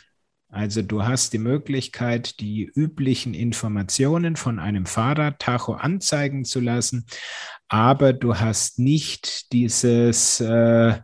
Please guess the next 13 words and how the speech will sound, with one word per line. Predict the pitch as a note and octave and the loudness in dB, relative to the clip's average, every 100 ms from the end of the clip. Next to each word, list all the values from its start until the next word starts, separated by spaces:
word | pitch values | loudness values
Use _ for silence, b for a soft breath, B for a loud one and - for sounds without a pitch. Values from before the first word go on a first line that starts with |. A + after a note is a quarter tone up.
| B B B - | B B B -2
Rumgebastel | G#2+ D3 D3+ B2 - B2 C3+ - - B2+ B2 | 0 0 0 -2 0 2 2 0 0 2 2
mit | A#2 A2+ A2+ | 2 0 0
irgendwelchen | A2+ A#2+ A#2 A#2 A2+ A2+ A#2+ G#2+ | -2 -2 -4 -4 -2 -2 -2 -2
Sensoren, | - G2 F#2+ A#2+ C3 D#3 D#3+ D3 | 0 0 2 2 2 2 0 0
sondern | - A#2+ B2+ C3 C3 A#2 | 0 2 0 0 0 -2
es | F#2+ G2+ | -4 -4
ist | A#2 A2 - | -2 -4 -2
eben | G#2+ G#2 G2+ F#2 | -2 0 -2 -2
G | A2 G#2 | 0 0
P | - D2 | 0 -2
S | D3+ F3 - | 0 2 0
gestützt. | D3+ - D3+ D3 - - | -2 -2 -2 -2 -2 -4
Also | - A#2 A#2 A#2 B2 | -2 0 0 2 0